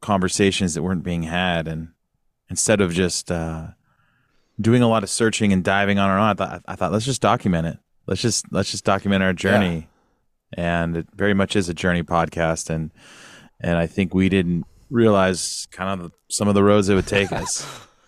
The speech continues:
Speaker 1: But, you know, if, if you really wanna know and you really wanna take one, you know, one show leads to another,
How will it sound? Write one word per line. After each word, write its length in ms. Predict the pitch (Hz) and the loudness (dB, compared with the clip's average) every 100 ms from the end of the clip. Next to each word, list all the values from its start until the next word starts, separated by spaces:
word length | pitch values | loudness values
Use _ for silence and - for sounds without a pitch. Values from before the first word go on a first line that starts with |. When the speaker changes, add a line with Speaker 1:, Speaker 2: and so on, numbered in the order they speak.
| _ - 85 | _ -12 -4
Speaker 1:
But, 460 | 90 87 85 85 - - | 0 0 0 -2 -6 -4
you 100 | 95 | 0
know, 240 | 90 95 _ _ _ _ - | 0 -2 _ _ _ _ -6
if, 400 | 87 92 - - - _ _ _ _ - | -2 -2 -2 -18 -20 _ _ _ _ -6
if 100 | 107 | 0
you 80 | 110 | 2
really 320 | 110 151 139 | 6 6 8
wanna 380 | 123 120 120 117 | 8 6 6 4
know 420 | 123 143 113 117 | 4 6 6 4
and 100 | 113 | 4
you 120 | 107 | 4
really 160 | 104 117 | 4 4
wanna 180 | 110 104 | 4 2
take 260 | 113 101 | 0 -2
one, 300 | 101 107 101 | 0 0 -2
you 80 | 104 | -2
know, 80 | 98 | 0
one 160 | 107 | 0
show 300 | 117 - 107 | -2 -2 0
leads 260 | 101 104 - | 0 -2 -2
to 80 | 98 | -4
another, 480 | 90 110 104 90 | 0 2 2 0